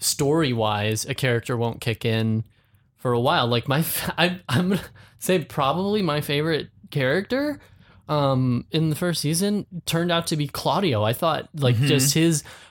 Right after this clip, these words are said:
Speaker 1: perf-, the, the actor, David, his performance was so funny.
Speaker 2: Mm-hmm.
Speaker 1: But the character itself, I thought, was just, like, a really funny thing. But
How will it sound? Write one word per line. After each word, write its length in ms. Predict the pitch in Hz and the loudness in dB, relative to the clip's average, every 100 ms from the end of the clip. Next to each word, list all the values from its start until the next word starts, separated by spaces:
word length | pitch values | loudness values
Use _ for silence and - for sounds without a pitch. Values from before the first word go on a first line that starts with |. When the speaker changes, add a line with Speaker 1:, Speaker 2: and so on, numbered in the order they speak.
| _ | _
Speaker 1:
perf-, 220 | 151 143 156 | -2 -2 -4
the, 300 | 139 135 123 | 2 2 2
the 140 | 135 | 2
actor, 420 | 135 147 - 151 | 2 0 0 0
David, 360 | 131 127 127 127 | 2 2 2 0
his 280 | 131 131 123 | 0 0 -4
performance 720 | 131 123 123 120 123 113 - | -6 -6 -4 -2 -2 -4 -6
was 360 | 110 113 117 - | -4 -4 -4 -2
so 300 | 147 156 160 | 2 2 2
funny. 440 | 160 131 117 110 - | 2 2 2 0 0
Speaker 2:
Mm-hmm. 240 | 135 135 | 0 2
Speaker 1:
But 100 | 127 | 2
the 80 | 175 | 0
character 440 | 202 277 359 330 269 | 0 0 2 0 -2
itself, 400 | 208 220 294 208 | 2 2 2 0
I 100 | 156 | 0
thought, 220 | 147 143 | 0 2
was 160 | 139 | 0
just, 220 | - 143 160 | 0 0 0
like, 120 | 147 | 0
a 60 | 127 | 0
really 400 | 127 135 143 139 | 0 2 0 -2
funny 340 | - 143 143 | -2 0 0
thing. 200 | 175 185 | 0 2
But 240 | 185 - | 2 2